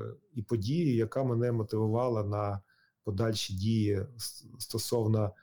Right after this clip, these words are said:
себе особисто, стосовно своїх занять спортом і дієт, і так далі, і так далі, і так далі. Тому що,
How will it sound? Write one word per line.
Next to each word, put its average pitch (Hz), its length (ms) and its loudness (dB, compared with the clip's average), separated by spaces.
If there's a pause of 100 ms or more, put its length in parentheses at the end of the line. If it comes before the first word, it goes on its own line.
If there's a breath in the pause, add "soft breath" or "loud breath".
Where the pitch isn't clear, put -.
себе 110 360 0
особисто, 139 800 0
стосовно 110 500 0
своїх 101 300 0
занять 117 360 2
спортом 131 640 -2
і 98 920 -2
дієт, 110 500 0
і 107 40 0
так 92 180 -6
далі, 110 240 0
і 104 40 0
так 92 160 -6
далі, 101 220 -2
і - 20 -2
так 101 160 -4
далі. 95 300 -8
Тому 123 220 4
що, 127 260 2